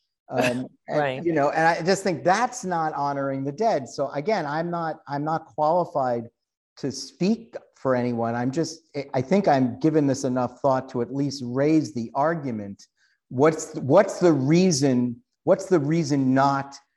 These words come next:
Speaker 1: to just say, "Whatever limited knowledge that's provided is better than nothing"? You hear that all the time. "Something
Speaker 2: Mm-hmm.
Speaker 1: is better than nothing."
Speaker 2: Right.
Speaker 1: And there are people who might say, I know Cynthia Ozick said that for years, and not many people were listening to her,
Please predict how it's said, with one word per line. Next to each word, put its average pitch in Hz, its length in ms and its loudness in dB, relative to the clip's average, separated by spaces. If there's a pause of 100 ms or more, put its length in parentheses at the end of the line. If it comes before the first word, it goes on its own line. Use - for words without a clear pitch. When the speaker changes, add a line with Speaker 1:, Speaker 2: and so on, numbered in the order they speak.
(140)
Speaker 1:
to 135 120 0
just 131 400 0
say, 113 440 0 (420)
"Whatever 160 680 6
limited 170 480 2
knowledge 135 500 0
that's 120 200 -4
provided 120 520 -2
is 113 140 -8
better 143 360 0
than 127 220 -4
nothing"? 110 400 -8
You 117 80 -4
hear 165 180 2
that 135 160 6
all 127 160 6
the 113 80 0 (180)
time. 95 120 -10 (240)
"Something 135 400 0
Speaker 2:
Mm-hmm. 151 60 4
Speaker 1:
is 143 80 4
better 147 260 4
than 180 160 2
nothing." 226 480 0 (420)
Speaker 2:
Right. 143 140 -2 (120)
Speaker 1:
And - 60 -6 (300)
there 147 280 6
are 160 100 6
people 151 340 0
who 156 140 0
might 135 320 -2
say, 117 440 -6
I 117 60 -6
know 127 140 -2
Cynthia 120 380 -4
Ozick 135 400 -2 (200)
said 120 280 -2
that 110 200 -2
for 120 80 -6
years, 113 380 -2
and 110 100 -12
not 113 140 -8
many 120 160 -2
people 110 300 -4
were 104 120 -4
listening 131 440 -2
to 120 80 -4
her, 113 260 -4